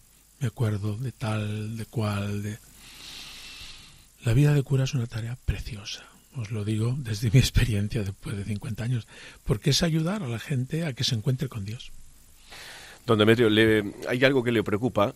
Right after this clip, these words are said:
Speaker 2: eh, le preocupa mucho, eh, además como maestro de formación que también es, eh, ha recorrido los cuatrocientos cincuenta colegios de la diócesis al menos dos veces.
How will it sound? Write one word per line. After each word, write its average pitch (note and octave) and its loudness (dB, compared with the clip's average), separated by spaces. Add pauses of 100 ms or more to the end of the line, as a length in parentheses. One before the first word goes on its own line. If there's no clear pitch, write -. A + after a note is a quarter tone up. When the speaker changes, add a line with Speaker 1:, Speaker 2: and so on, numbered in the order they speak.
Speaker 2:
eh, F2 0
le E2 -4
preocupa F#2 0
mucho, F2+ 0 (280)
eh, D#2+ -2
además E2 -4
como F2+ 0
maestro F2 2
de E2+ 4
formación F#2 -2
que F2 -2
también E2 0
es, F2+ 2
eh, - -10
ha A2 0
recorrido A#2+ 2
los A2+ 4
cuatrocientos G#2+ 0
cincuenta G2+ 0
colegios G2+ -2
de F2 -2
la E2+ 0
diócesis G2+ -2
al D#2+ -8
menos G#2 2
dos G2+ 0
veces. - -10